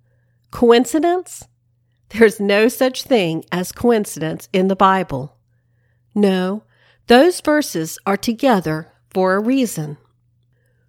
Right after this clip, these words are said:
We learned that Martha was busy providing the physical care for Jesus and his disciples, preparing a meal and serving it. Mary, on the other hand, chose to sit and listen to Jesus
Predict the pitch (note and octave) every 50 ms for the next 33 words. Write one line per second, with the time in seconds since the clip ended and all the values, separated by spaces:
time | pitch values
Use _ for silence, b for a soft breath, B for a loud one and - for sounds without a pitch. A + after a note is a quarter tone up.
0 | _ _ - A3 C#4 D4 D4 D#4 F4+ G#4+ B4 A#4+ G#4+ - C4+ A3 - G3+ G#3 G#3
1 | G#3 G#3+ A#3 B3 - D#4+ D4+ B3 G3+ - - - G#3 G#3 - D4+ C#4+ - E4 D#4
2 | C4 A3 G3 F3+ F3+ F3+ F#3 F#3 G3 - - A3 A3+ A3+ - - - D#4 D#4 -
3 | - D4 C#4 C#4 C#4 - D#4 - - A3 F#3+ E3+ D#3+ - D3 D#3 - - - _
4 | _ _ _ _ - - G#3 A3 A3+ D#4+ E4 - - F4 D#4+ - - F#3+ E3+ D#3
5 | - - C#3+ D3+ - - - _ _ _ _ _ _ _ _ - - C#4+ - -
6 | E4+ E4 D#4 D#4 D#4+ D#4+ E4 D#4 D#4 E4 D#4 B3 F3+ D#3+ D3+ C#3+ - _ - G#3
7 | G#3 - - - A#3+ A3+ G#3+ F#3+ E3+ D#3 D3+ C3+ C#3 _ _ - - _ _ _
8 | _ _ _ _ _ _ _ _ _ _ _ - C4 F4 G4 G#4+ G4+ D4 G#3 F#3+
9 | - - F#3 F#3+ F#3+ F#3 F3 F3 E3+ E3+ E3 E3 - E3+ E3 E3 E3 E3 F3+ -
10 | - _ _ _ _ _ _ _ _ _ - - - B3+ C4 D4+ D4+ - - F4+
11 | - - - - A#3+ A#3 B3 A#3+ - - C4 C#4+ C#4 C4 B3+ C4 B3+ - D4+ C#4+
12 | D#4 C#4 - - G#3 F3+ E3 D3+ - D3 D3 D3+ - - -